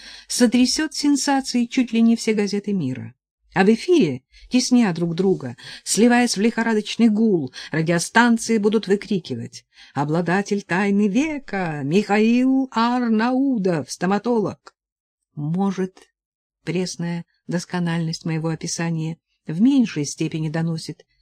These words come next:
действительный, фантастический смысл и характер этого поиска среди неостывших руин, нежели сбивчивое,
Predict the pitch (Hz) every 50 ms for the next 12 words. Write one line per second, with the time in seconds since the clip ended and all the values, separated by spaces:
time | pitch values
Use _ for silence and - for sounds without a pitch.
0 | _ _ _ _ - 127 143 143 - - 175 226 247 233 - - 123 123 120 113
1 | 117 127 - - 127 127 - 135 - - - - - 226 - - - 151 131 -
2 | - - - 110 117 120 - - - - - - 165 170 196 214 202 - 160 147
3 | - - 151 156 160 175 175 - - 160 160 151 - 139 143 147 - - 156 156
4 | 156 151 - - 151 - - 156 156 143 147 156 151 151 - _ _ _ _ _
5 | - 151 143 139 - - - 147 - - - 147 - - 147 143 143 143 147 147
6 | 147 156 185 202 208 185 202 196 196 202 185 190 180 214 247 254 - - - -
7 | 156 147 131 127 117 - -